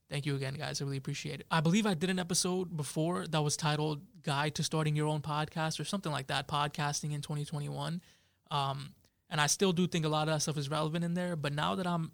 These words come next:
hitting that one year mark, I thought I'd do, or I thought I'd revisit this and kind of go over some of my biggest takeaways now that it has been a year of doing this. I know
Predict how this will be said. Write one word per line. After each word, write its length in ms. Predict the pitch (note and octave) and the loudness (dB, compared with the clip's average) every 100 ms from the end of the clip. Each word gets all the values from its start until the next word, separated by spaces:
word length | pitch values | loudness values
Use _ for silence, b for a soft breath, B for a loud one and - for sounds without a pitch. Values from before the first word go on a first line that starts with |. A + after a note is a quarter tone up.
| _ | _
hitting 300 | - E3 E3 | -2 0 2
that 180 | E3 D#3 | 0 0
one 160 | D#3+ | 0
year 220 | D#3 D#3+ E3 | 2 2 0
mark, 320 | E3+ E3 - | 0 -2 -4
I 80 | - | -2
thought 200 | D#3 D#3 | 0 0
I'd 140 | D3+ | 2
do, 280 | D3+ D3+ F#3+ b b b b _ | 0 0 -4 b b b b _
or 80 | - | 2
I 80 | D#3 | 4
thought 160 | A3+ G#3 | 4 2
I'd 120 | D3+ | 2
revisit 440 | F3 D3 D#3+ F3+ | 2 4 2 0
this 320 | - F#3+ - - - | -2 -2 -2 -4 -2
and 160 | D3+ | -2
kind 180 | D3+ D#3 | 2 0
of 100 | C#3+ | 2
go 200 | D3+ D3+ | 2 2
over 560 | D3 D3 C#3+ C#3+ C#3 - b b _ _ _ | 2 2 2 0 -2 -6 b b _ _ _
some 200 | - G3 | 0 2
of 80 | G3+ | 4
my 100 | F#3+ | 4
biggest 320 | D#3+ D#3+ D3 | 2 2 2
takeaways 480 | - D3 D3 D3 D3 | 0 0 2 2 2
now 200 | D3 C#3+ | 0 0
that 140 | C#3+ C#3+ | 0 -2
it 60 | |
has 220 | C#3+ C#3 | -2 -4
been 140 | C#3+ C#3 | -4 -6
a 40 | |
year 320 | C#3 C#3 C3+ | -4 -2 -2
of 160 | C3 C#3+ | -4 -4
doing 300 | C#3 C3 C3 | -4 -4 -6
this. 240 | A#2+ - B B - | -8 -8 B B -4
I 100 | D3 | 0
know 380 | D#3+ D#3+ D#3 | 2 2 0